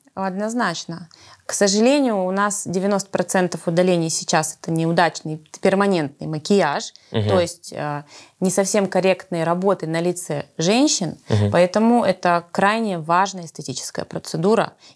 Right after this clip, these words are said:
Speaker 1: И я являюсь узким специалистом, который не занимается ничем более, как спасает такого рода важный объект,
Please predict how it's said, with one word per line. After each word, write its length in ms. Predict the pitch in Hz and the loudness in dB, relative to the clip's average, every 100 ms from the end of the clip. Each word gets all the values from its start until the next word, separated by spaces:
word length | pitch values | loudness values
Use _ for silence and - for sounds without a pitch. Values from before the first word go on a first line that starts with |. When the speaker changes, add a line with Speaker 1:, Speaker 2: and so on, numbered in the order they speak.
| - | -2
Speaker 1:
И 60 | |
я 600 | 185 180 180 214 233 190 - | 2 4 4 2 2 -2 -8
являюсь 440 | - 165 175 175 170 | -14 -8 -4 -6 -4
узким 300 | 254 240 - 165 | -6 -6 -8 -10
специалистом, 800 | - - 156 147 156 - 220 254 - | -12 -8 -4 -2 -4 -4 -6 -6 -8
который 300 | - - 160 | -4 0 2
не 120 | 202 | 4
занимается 600 | 240 233 202 170 - - | 4 2 2 0 -4 -6
ничем 320 | 165 - 165 | -8 -6 -4
более, 300 | 165 202 160 - - | 0 0 0 -4 -6
как 140 | 156 | -4
спасает 520 | - 165 - 180 220 220 | -2 -2 2 2 2 0
такого 400 | 175 170 175 156 | -2 0 2 0
рода 300 | 170 165 160 - - | 0 0 -4 -10 -8
важный 560 | 165 160 175 185 170 160 - - | 2 4 4 0 -2 -4 -16 -4
объект, 580 | 170 175 175 175 - | -2 0 0 -2 -4